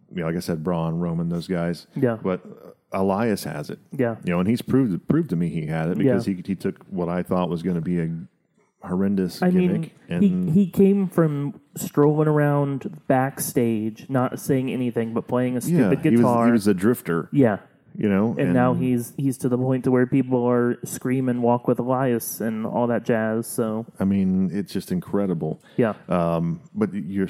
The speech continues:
Speaker 1: I'm, the thing I've never seen before, though, is how many of these guys have the it factor now.
Speaker 2: Yeah.
Speaker 1: The whole, the whole thing, there's no reason that it shouldn't be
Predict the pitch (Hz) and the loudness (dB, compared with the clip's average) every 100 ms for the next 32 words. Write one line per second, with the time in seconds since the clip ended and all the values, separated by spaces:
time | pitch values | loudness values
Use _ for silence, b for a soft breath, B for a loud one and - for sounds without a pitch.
0 | - 98 95 92 - 110 104 98 92 92 | -2 -2 -2 -4 -2 0 0 0 0 0
1 | 135 214 196 - 87 80 78 76 82 85 | 0 0 0 0 0 0 0 -2 -4 -4
2 | 80 80 80 - _ _ _ _ _ _ | -4 -4 -6 -12 _ _ _ _ _ _
3 | - 95 92 92 104 92 - 78 69 85 | -6 -2 0 2 2 0 -2 -8 -4 -4
4 | 80 - 76 73 73 - 80 73 71 71 | -4 -4 -6 -4 -8 -8 -6 -6 -6 -10
5 | - 87 - - - - 73 71 82 147 | -8 -8 -8 -14 -14 -8 -8 -6 -4 2
6 | 117 101 - _ b b b b b b | 2 2 -8 _ b b b b b b
7 | - - 107 - 165 160 143 127 - - | -14 -4 -4 0 0 0 0 -4 -10 -4
8 | 95 - 131 147 - - 135 143 95 87 | -4 -2 0 0 -2 -4 0 0 0 -2
9 | - - - _ _ - 110 120 113 123 | -6 -16 -18 _ _ -4 -2 0 2 2
10 | 139 123 120 110 92 85 85 85 - 95 | 4 4 2 2 0 0 0 0 -2 -6
11 | - - 101 95 85 85 85 80 78 73 | -6 -4 -2 -2 -2 -2 -2 -2 -4 -10